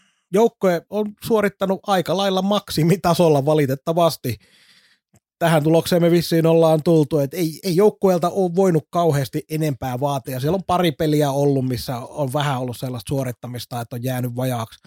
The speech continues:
aika paljonkin todennäköisesti asennepuolella. Mut kokonaisuutena joukkue on tehnyt sen, mitä joukkue, tää joukkue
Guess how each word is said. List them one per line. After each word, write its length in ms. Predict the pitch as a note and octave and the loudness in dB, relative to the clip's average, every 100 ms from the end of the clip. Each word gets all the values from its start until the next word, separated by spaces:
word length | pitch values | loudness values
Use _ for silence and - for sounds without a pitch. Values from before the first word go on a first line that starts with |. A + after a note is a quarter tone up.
| _ _ _ - | _ _ _ -10
aika 160 | A#2+ B2+ | -8 -6
paljonkin 720 | C#3 B2 B2 B2+ C3+ A#2+ - - - - - | -4 -4 -4 -4 -6 -8 -12 -20 -18 -18 -6
todennäköisesti 600 | C3+ C3+ C3+ C3+ C#3 D3 | -4 -2 -2 -2 -2 -2
asennepuolella. 880 | C#3 C#3+ C3 B2+ - C3 B2+ A#2 A#2 _ _ - | -2 0 -2 -6 -6 -6 -6 -8 -14 _ _ -4
Mut 260 | D3 D3 A3 E3 | -2 0 -2 -2
kokonaisuutena 1000 | G3 G3+ F#3+ E3+ E3+ A#3 G#3 G3+ F3+ F3+ | -2 2 2 2 2 4 2 2 0 0
joukkue 520 | F#3 F#3+ - D#3+ D#3 | 0 0 0 0 0
on 180 | F#3 F#3 | 0 -2
tehnyt 340 | - G3 G3 E3+ | -2 0 0 -2
sen, 380 | - F#3 F#3 E3+ | -2 -2 0 0
mitä 340 | F3+ - E3 | 0 0 -2
joukkue, 640 | E3+ F3+ - - D#3+ D3+ - E3 | 0 0 -2 -2 -2 -2 -6 -12
tää 160 | - F#3 | -2 0
joukkue 420 | E3 E3 - E3 | 2 0 0 -4